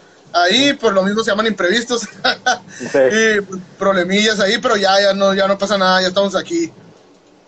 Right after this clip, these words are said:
Speaker 2: Qué bueno, qué bueno, qué bueno que todo salió bien, me comentaste la situación. Lo, también yo aproveché, como es el cumpleaños de mi hermano, ah, saludos a mi hermano Ángel, feliz cumpleaños. Ah, entonces ahí
Speaker 1: ¿Cuántos
Speaker 2: ahorita
Speaker 1: cumple?
Speaker 2: que empezamos, treinta y tres, treinta y tres años
Speaker 1: Ya,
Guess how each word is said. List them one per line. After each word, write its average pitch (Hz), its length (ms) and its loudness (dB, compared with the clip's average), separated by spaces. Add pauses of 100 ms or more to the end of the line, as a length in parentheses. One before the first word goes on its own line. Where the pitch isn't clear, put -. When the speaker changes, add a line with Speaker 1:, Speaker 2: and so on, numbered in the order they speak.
(220)
Speaker 2:
Qué - 60 -4
bueno, 131 300 0
qué 143 60 2
bueno, 135 260 2
qué 135 80 -2
bueno 147 160 0
que 147 80 -2
todo 151 180 2
salió 139 260 2
bien, 170 200 2
me 139 180 -2
comentaste 127 380 -2
la 143 80 2
situación. 147 420 -4
Lo, 160 480 4
también 165 240 0
yo 190 60 4
aproveché, 190 400 2
como 165 160 -6
es 147 80 -4
el 180 60 -6
cumpleaños 165 320 0
de 170 60 0
mi 147 80 0
hermano, 156 260 -2 (220)
ah, 113 240 -6 (100)
saludos 120 260 -4
a 135 40 -12
mi 120 80 -8
hermano 120 260 -6
Ángel, - 200 -12 (600)
feliz 107 180 -16
cumpleaños. 131 420 -4
Ah, 110 80 -16 (520)
entonces 120 360 -4
ahí 139 120 2
Speaker 1:
¿Cuántos 131 100 2
Speaker 2:
ahorita 185 200 2
Speaker 1:
cumple? 107 120 -2
Speaker 2:
que - 40 -4
empezamos, 123 360 -6 (540)
treinta 147 520 0
y 123 80 0
tres, 156 320 2 (640)
treinta 117 220 -12
y - 20 -4
tres - 220 -20
años 131 120 -16
Speaker 1:
Ya, 151 120 2